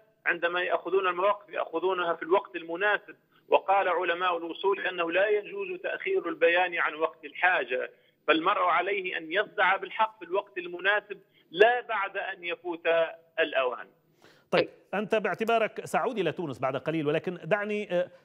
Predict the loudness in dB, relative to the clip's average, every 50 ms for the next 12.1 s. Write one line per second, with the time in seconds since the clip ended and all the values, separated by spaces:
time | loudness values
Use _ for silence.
0 | _ _ 0 0 0 2 0 -2 -2 -2 -2 0 0 2 2 2 2 2 2 2
1 | 4 2 0 -2 -2 -6 -6 -6 -4 -2 -2 0 2 2 2 0 -2 -8 -8 -6
2 | -4 -2 0 0 0 0 0 -2 -2 0 0 0 0 -2 -2 -2 -2 0 0 0
3 | -2 -2 -4 -6 -6 -6 -4 -2 0 2 2 0 0 -2 -4 -6 -4 -2 -2 -2
4 | -2 -4 -6 -4 -4 -4 -2 -2 -2 0 0 0 0 2 0 0 -2 -2 -6 -14
5 | _ _ _ _ _ _ _ _ -6 0 0 0 2 2 0 0 0 0 -2 -4
6 | -4 -4 -2 0 2 2 0 0 -2 -2 0 0 -2 -2 -6 -10 _ _ _ _
7 | _ _ _ _ _ _ _ _ -10 -10 -10 -2 _ 2 2 2 0 -2 -2 -2
8 | -2 -2 -4 -8 -12 -16 _ _ _ _ _ _ _ _ -2 0 0 0 -2 -4
9 | -4 -2 0 2 4 4 2 2 0 -4 -4 -4 -6 -4 -6 -6 -6 -2 0 -2
10 | 0 0 -4 -4 -2 -4 -4 -2 -2 -2 -2 -2 0 0 0 0 0 0 0 -2
11 | -2 0 -2 -2 -2 -2 0 -2 -2 -2 -2 -4 -4 -2 -2 0 0 0 -2 -4
12 | -8 -14